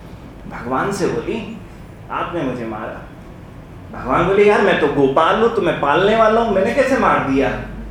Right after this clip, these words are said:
पूरी कहानी सुनाई, भाई, कहाँ कहाँ से होती हुई, कितने डिपार्टमेंटों से होती हुई यहाँ पहुंची। जैसे ही वहां पे भगवान बोले, "एक सेकंड रुक, ऐसो करें,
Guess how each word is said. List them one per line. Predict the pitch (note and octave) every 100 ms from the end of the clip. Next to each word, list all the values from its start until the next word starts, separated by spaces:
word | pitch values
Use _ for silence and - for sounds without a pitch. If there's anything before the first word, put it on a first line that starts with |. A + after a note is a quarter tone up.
| - - F3+
पूरी | G3+ A3+
कहानी | - - F3 F#3+
सुनाई, | F#3+ F3+ G3 G3
भाई, | E3+
कहाँ | G3+ F3+ F3
कहाँ | E3+ F3 F3+
से |
होती | F3 E3 E3+
हुई, | E3+
कितने | E3+ E3+ F#3
डिपार्टमेंटों | D#3 D#3+ D#3 D#3 D#3+ F3 F3 F3+
से | F3
होती | E3+ D3 F3+
हुई | F3 E3
यहाँ | -
पहुंची। | G#3+ A3+ - E3+ E3+ C#3+ C3 - B2 C3 - - - - -
जैसे | - A3 A3+
ही | D4
वहां | C4 G#3+ A3
पे | A#3 F#3+ - - - - - - - -
भगवान | B2+ C3+ E3 E3+
बोले, | F#3 G3+
"एक | G3 F#3+
सेकंड | F#3 G3 -
रुक, | - - - - - - - - - - - - - - -
ऐसो | B2+ D#3 A#3
करें, | - C3+ F#3 C#4 -